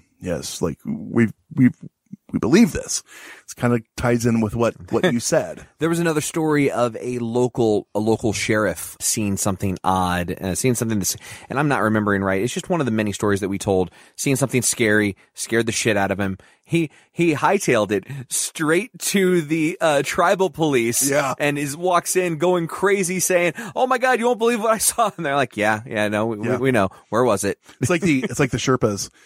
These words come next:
Speaker 1: You know, they, someone's screaming Yeti, they're like, "Oh, yeah, yeah, no, it's over there, you're fine. Yeah, it's true."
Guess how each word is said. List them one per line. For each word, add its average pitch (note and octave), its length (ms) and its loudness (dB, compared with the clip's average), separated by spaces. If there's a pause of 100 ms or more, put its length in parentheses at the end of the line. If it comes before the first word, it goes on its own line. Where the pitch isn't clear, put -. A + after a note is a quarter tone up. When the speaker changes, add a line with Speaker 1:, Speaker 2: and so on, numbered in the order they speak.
(260)
Speaker 1:
You D3 120 2
know, B2+ 80 2
they, B2+ 200 2 (180)
someone's C3+ 400 0
screaming B2 300 0
Yeti, A#2+ 200 2
they're G#2+ 100 -4
like, G2 140 -4
"Oh, G2 80 -2
yeah, F2 160 -4
yeah, F2+ 180 -6
no, F#2 320 -8
it's G2 140 -6
over - 180 -4
there, E2 140 -2
you're F2 100 -2
fine. E2 180 0
Yeah, G2 200 2 (120)
it's - 200 2
true." F#2 200 0